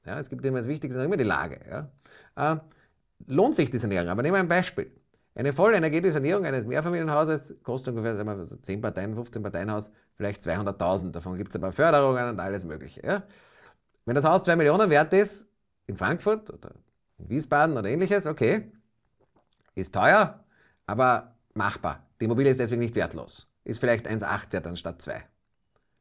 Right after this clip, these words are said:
weil es energetischen Mangel hat, aber kann man sanieren. Umgekehrt, in schlechten Lagen, wo dasselbe Haus mit derselben Größe nur fünfhundert oder sechshunderttausend wert ist, ja,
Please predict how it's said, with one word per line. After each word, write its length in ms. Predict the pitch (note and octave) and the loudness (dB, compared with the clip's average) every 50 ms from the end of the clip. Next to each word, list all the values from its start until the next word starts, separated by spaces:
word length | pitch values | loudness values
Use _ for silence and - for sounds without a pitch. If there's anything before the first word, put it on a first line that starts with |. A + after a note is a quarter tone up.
| _ _ _ | _ _ _
weil 140 | - E2 F2 | -10 -10 -10
es 180 | D#2+ - - - _ | -10 -12 -16 -12 _
energetischen 480 | G2 F#2+ F#2 - G#2 F2+ G2+ F#2 F#2+ | -6 -6 -2 -2 -2 -4 -4 -4 -4
Mangel 280 | F2+ D#2+ F2 F2+ F2 E2+ | -2 -2 -2 -4 -6 -6
hat, 120 | F2 G2 | -4 -4
aber 100 | D#3 E3 | -4 -2
kann 100 | D#3+ F3 | 0 0
man 100 | F3 E3+ | 0 0
sanieren. 320 | D3+ D3+ C3+ A#2+ G2+ E2 - - - - - - _ _ _ _ _ _ _ _ _ - - _ _ _ | 2 2 2 2 0 -2 -4 -12 -20 -20 -20 -20 _ _ _ _ _ _ _ _ _ -20 -20 _ _ _
Umgekehrt, 840 | _ E3 G3 A#3 B3 G#3 E3+ C3 B2 - - - - - _ - _ _ _ _ _ _ _ _ _ _ _ _ _ _ _ | _ 2 2 2 4 4 4 2 2 -2 -6 -8 -8 -12 _ -20 _ _ _ _ _ _ _ _ _ _ _ _ _ _ _
in 80 | D#2 | -12
schlechten 400 | D2+ - A#2+ F3 A#3+ A#3 - - | -6 2 4 4 4 2 0 -2
Lagen, 260 | G#2+ G#2+ F2 F#2+ F#2+ F#2+ | -2 0 0 -2 -2 -2
wo 60 | F#2+ | -2
dasselbe 360 | F#2+ F#2+ - C3 D#3+ C#3 A#2 | -2 0 2 2 2 4 4
Haus 420 | A#2 A#2+ A#2+ A2+ A2+ - - - _ _ _ _ _ G#2 | 4 4 2 2 0 -4 -10 -16 _ _ _ _ _ -12
mit 100 | F2+ F2 | -8 -8
derselben 340 | F#2+ - A2+ D#3+ F#3+ F3 | -4 0 0 0 0 0
Größe 500 | C#3 - G#2+ G#2 G2+ G2 - - - - | -2 -2 0 0 -2 -2 -6 -10 -12 -12
nur 320 | - G2 G2+ - F2 E2+ - - - - | -12 -12 -14 -14 -16 -16 -18 -20 -20 -8
fünfhundert 380 | - E3 C4+ - - D#3 B2 | -8 -8 -6 -4 -4 -4 -2
oder 80 | G#2 F#2+ | -2 -2
sechshunderttausend 680 | - F#3 - - - C3+ A2 G2 F2 F2+ F#2 G2 F#2 | -2 -4 -4 -4 -8 -8 -6 -6 -6 -6 -6 -6 -8
wert 260 | E2+ A#1 - - - | -8 -8 -10 -8 -6
ist, 300 | - G#3 B3+ - - - _ _ _ _ _ _ _ _ | -8 -6 -6 -10 -16 -20 _ _ _ _ _ _ _ _
ja, 180 | - C3 F#3 | -4 -4 -4